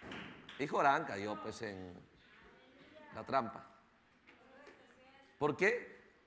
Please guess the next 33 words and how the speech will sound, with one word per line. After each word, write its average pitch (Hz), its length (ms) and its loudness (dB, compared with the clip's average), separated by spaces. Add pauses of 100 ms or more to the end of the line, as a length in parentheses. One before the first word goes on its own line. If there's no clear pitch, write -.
(140)
Si - 120 -6
el 135 80 0
diablo 214 280 10
hubiese 156 600 4 (320)
sabido 131 460 4
que 127 140 -2
no 127 100 0
era 151 160 4
Corán, 143 300 6
era 135 140 6
otro 143 260 4
hijo 147 200 4
de 127 60 2
Josafat, 127 480 4 (840)
hubiese 127 320 0
ido 131 160 4
al 117 100 4
otro 165 260 4
hijo. 98 280 -6 (420)
Y - 60 -14
Corán 170 280 4
no 165 80 2
se 139 100 0
da 139 100 4
cuenta 151 280 2
que 123 120 -4
no 135 180 0
es 160 100 -2
que 120 140 -4
lo 117 160 0
ama, 143 300 2
sino 120 440 -4
que 123 460 -2